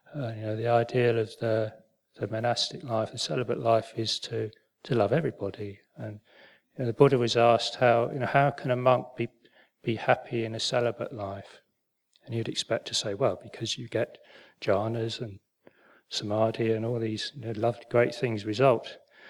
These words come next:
Uh, what he said on this occasion was, "Well, because he can see every lady as his sister. That's how a monk can be happy in the celibate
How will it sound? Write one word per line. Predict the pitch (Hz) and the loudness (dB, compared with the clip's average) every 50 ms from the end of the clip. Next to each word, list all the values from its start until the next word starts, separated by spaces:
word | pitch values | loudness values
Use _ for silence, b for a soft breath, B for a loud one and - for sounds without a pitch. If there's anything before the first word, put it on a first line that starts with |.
| B B B B B B B B B _ - | B B B B B B B B B _ -10
Uh, | 123 110 104 104 107 | -8 -6 -6 -6 -6
what | 120 131 135 123 - | -2 2 2 2 2
he | 123 | 0
said | 117 - - 135 120 | -2 0 0 2 2
on | 117 113 | 2 0
this | 113 120 117 - | 0 -2 -2 -4
occasion | - - - - 120 120 117 107 - 127 120 113 | -4 -2 2 4 6 6 4 2 -2 -6 -4 -2
was, | 120 123 120 117 - | -2 -2 -2 -2 0
"Well, | - 135 123 120 | 2 4 4 4
because | 117 117 - - 127 117 - - | 2 0 -2 0 0 0 -2 -4
he | - 139 | -8 -6
can | - - 127 | -4 -2 -2
see | - - - 123 123 | -2 0 0 2 4
every | 127 127 123 - 127 123 | 4 4 4 2 0 2
lady | 120 123 123 120 113 - 123 120 | 4 6 6 4 4 2 0 -2
as | 117 - | -2 -2
his | - 123 - | -2 -4 -4
sister. | - - 165 151 - - - - 104 - - _ _ _ _ _ _ _ _ _ B B B B B B B B B B | -4 -2 -2 -2 -2 -2 -4 -6 -10 -14 -16 _ _ _ _ _ _ _ _ _ B B B B B B B B B B
That's | - 113 - - - | -2 -2 -2 -2 -2
how | - - 117 | -2 0 -2
a | 117 113 | -2 0
monk | 110 110 110 113 123 - | 0 0 -2 -2 -2 -6
can | - - - 113 107 | -12 -12 -12 -12 -10
be | - - 104 107 107 | -6 -6 -6 -6 -6
happy | 104 - - 117 - - - - 110 104 | -4 -2 -2 -2 -2 -4 -6 -8 -8 -8
in | 104 | -8
the | 101 101 | -10 -10
celibate | - - 120 120 120 110 - 143 - | -8 -6 -4 -4 -6 -6 -10 -14 -20